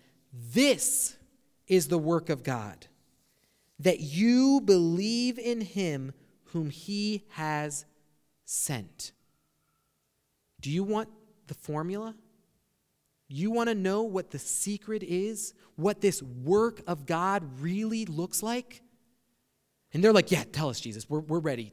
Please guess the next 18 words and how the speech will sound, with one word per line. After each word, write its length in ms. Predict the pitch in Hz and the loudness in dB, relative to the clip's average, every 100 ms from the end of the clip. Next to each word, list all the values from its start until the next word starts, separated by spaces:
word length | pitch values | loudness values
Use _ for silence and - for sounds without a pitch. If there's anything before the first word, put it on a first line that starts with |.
| 139 | -8
Okay, 180 | 139 | -6
tell 180 | 139 160 | -2 0
us. 80 | 123 - - | -2 -8 0
Um, 240 | 165 147 143 - - | 4 4 2 -10 -6
eh, 140 | 165 | -4
eh, 80 | 160 - | -4 -6
how 380 | - 170 233 | -2 4 6
much, 240 | 254 254 208 | 6 4 2
how 200 | 175 233 | 2 2
many 180 | 269 262 | 2 0
times 380 | 202 220 208 185 | 0 0 0 2
do 80 | |
I 60 | 196 | 2
need 160 | 196 185 | 0 -2
to 80 | |
give 180 | 156 185 | 2 0
at 80 | 160 | 0
church? 260 | - 147 | -2 -2